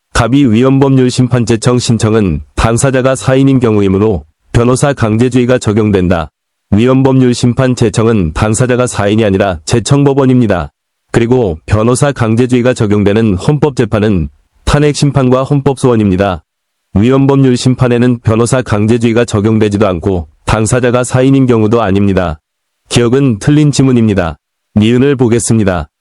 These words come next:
갑이 제기한 손해배상 청구 소송의 담당 법관은 국가배상법 조항에 관하여 단순한 위헌의 의심을 갖게 된 경우에도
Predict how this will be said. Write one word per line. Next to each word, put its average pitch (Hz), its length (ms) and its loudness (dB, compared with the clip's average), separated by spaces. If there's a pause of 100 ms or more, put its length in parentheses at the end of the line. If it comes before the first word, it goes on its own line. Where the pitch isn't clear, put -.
(280)
갑이 120 260 0
제기한 127 420 0
손해배상 147 640 0
청구 127 280 2
소송의 117 360 0
담당 107 400 0
법관은 95 560 -2 (260)
국가배상법 135 760 0
조항에 117 360 0
관하여 101 440 0 (120)
단순한 127 560 0
위헌의 123 320 2
의심을 117 400 0
갖게 104 260 -2
된 104 180 0
경우에도 92 560 0